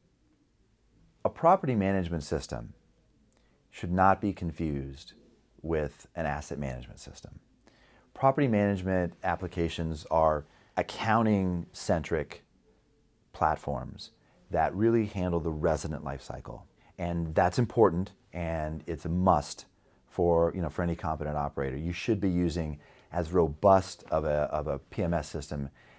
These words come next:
as you think you can, you can manage. But it doesn't do a big piece of what asset managers are thinking about, uh, when they're thinking about the life cycle of their asset. Yes, the financial performance is important, and yes, uh, understanding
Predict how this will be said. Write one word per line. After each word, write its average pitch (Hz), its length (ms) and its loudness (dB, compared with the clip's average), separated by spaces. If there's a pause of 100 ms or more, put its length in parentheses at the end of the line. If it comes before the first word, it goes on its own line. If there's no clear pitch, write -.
(140)
as 76 340 -2
you 80 80 -2
think 73 260 -8
you 71 60 -8
can, 69 260 -8
you 78 140 -10
can 73 160 -8
manage. 64 480 -8 (140)
But 95 260 6 (380)
it 92 280 -4
doesn't 110 460 4
do 85 540 0 (640)
a 85 160 -2
big 110 400 4
piece - 520 -6 (140)
of 82 140 0
what 82 260 2
asset 117 300 -2
managers 71 400 -4
are 62 60 -8
thinking 64 340 -8
about, 60 340 -8
uh, 78 80 -10
when 82 160 -2
they're 95 140 2
thinking 90 320 -4
about 80 180 -2
the 80 80 -2
life 78 240 2
cycle 73 300 -2
of 65 60 -8
their 67 120 -2
asset. - 300 -12 (180)
Yes, 104 300 2
the 82 80 -8
financial 101 420 0
performance 87 400 -4
is 78 80 -6
important, 71 460 -8
and 87 280 -4
yes, 85 400 0 (380)
uh, 80 220 -2 (100)
understanding 95 720 0